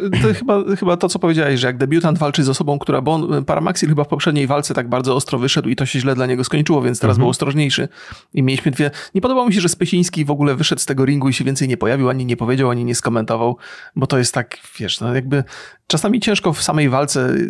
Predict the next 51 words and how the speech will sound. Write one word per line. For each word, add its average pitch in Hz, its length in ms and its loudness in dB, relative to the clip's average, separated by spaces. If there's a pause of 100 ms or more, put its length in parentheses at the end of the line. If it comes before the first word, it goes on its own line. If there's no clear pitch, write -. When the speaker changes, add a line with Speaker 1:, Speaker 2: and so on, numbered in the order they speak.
(140)
Speaker 1:
s-, 147 240 -8
super - 300 0
się - 80 0
zachować, 127 340 0
bo 117 100 -2
to 127 140 -2
jest 123 160 -2
nowość 123 320 -2
i - 20 -6
to 120 100 -2
jest 117 180 -2
tłum 120 240 2
i 113 60 -4
to 117 80 -4
jest 113 160 -2
chaos, 123 380 -2 (360)
no 127 100 2
ale 127 120 2
po 143 80 0
tej 131 120 2
walce 120 260 0
przynajmniej 113 320 -2
powinieneś 110 400 -4
jakoś - 200 -8
tam 110 180 -8
dumnie 98 320 -2
Speaker 2:
No, 160 160 -6
Speaker 1:
wy-, 120 60 -4
wy-, 104 180 -10
Speaker 2:
może - 160 -10 (100)
Speaker 1:
wypiąć 131 240 -2
Speaker 2:
wiesz. 123 80 0
Speaker 1:
pierś 123 200 2
i - 20 -10
powiedzieć, 113 280 -2
no 151 140 0
nie 151 120 0
poszło 127 320 -4
tak, 110 140 -8
jak 104 140 -8
powinno, 117 420 -2 (360)
może 120 160 2
następnym 113 400 0
razem, 113 320 0
jak 110 140 -4
mi 170 100 -4
jeszcze 175 220 0
dadzą 143 260 0
szansę 143 340 -2
czy 123 100 -10
coś, 120 180 -6